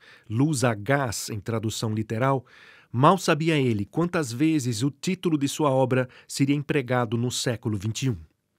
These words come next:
A Merriam-Webster, a editora de dicionário mais antiga dos Estados Unidos, escolheu gaslighting como a palavra do ano dois mil e vinte e dois.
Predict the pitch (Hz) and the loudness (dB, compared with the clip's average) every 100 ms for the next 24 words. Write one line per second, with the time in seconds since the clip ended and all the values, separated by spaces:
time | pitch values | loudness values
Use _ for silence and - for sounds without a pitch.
0 | _ _ _ - - - - 135 160 185 | _ _ _ -20 -20 -14 -2 2 4 4
1 | 185 175 147 135 - 110 90 - - _ | 2 2 0 0 -2 -6 -8 -12 -20 _
2 | 127 117 135 135 165 160 143 117 123 - | -4 0 0 2 2 2 0 0 -2 0
3 | 143 131 143 135 117 110 139 170 160 147 | -2 0 0 0 -2 -2 -2 -2 -2 -2
4 | - 175 131 117 117 - 135 127 95 101 | -4 -2 -2 0 -2 -2 -4 -4 -4 -2
5 | 139 135 110 - - - - - - 151 | 0 0 -4 -6 -14 -20 -20 -20 -6 -6
6 | - 165 156 151 139 127 175 139 123 107 | -2 2 4 4 4 2 0 0 -2 -4
7 | - 95 - 135 143 - 160 156 143 123 | -8 -10 -6 -2 -2 0 0 0 0 -2
8 | 131 143 139 123 120 117 131 113 117 113 | -2 0 0 0 -2 -2 -2 -2 -2 0
9 | 107 131 120 113 92 | -2 -2 0 0 -2